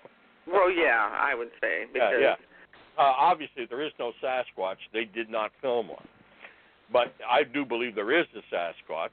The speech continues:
Speaker 2: and if I'm right, then I think they encountered one. I mean, the, the, the, the Patterson-Gimlin encounter is so similar to so many others I've heard, uh, uh, other than the fact they're on horseback, that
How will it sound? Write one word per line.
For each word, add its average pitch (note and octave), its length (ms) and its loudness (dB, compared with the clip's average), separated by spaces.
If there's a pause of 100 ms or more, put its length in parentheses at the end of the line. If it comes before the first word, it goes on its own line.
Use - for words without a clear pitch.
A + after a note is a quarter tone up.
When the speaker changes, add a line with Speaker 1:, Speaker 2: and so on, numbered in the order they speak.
(140)
Speaker 2:
and F#2 160 -8
if F#2 160 -8
I'm F#2+ 200 0
right, A#2 380 2 (140)
then G2+ 220 -6
I G#2 120 -2
think A2+ 320 -10
they G#2 220 -4
encountered A2+ 500 -4
one. D2+ 180 -10
I F#2+ 40 -8
mean, B2 240 -8 (560)
the, C3+ 200 4
the, C3 280 -4 (140)
the, C3+ 480 -10
the B2+ 100 -4
Patterson-Gimlin D#3 1000 0
encounter A2+ 720 0
is A2 140 -4 (140)
so F#3+ 180 2 (120)
similar B2+ 320 -2
to F#2+ 60 -18 (180)
so D3 120 2
many C#3+ 260 -2
others A#2+ 360 2
I've F#2+ 160 -2
heard, D#2 380 -10 (920)
uh, - 40 -4 (540)
uh, A2 220 2
other A2+ 180 2
than G2+ 80 -8
the F2+ 140 -8
fact G2+ 180 0
they're F2 180 -4
on D#2 160 -6
horseback, F#2+ 680 -6 (640)
that G#2+ 200 4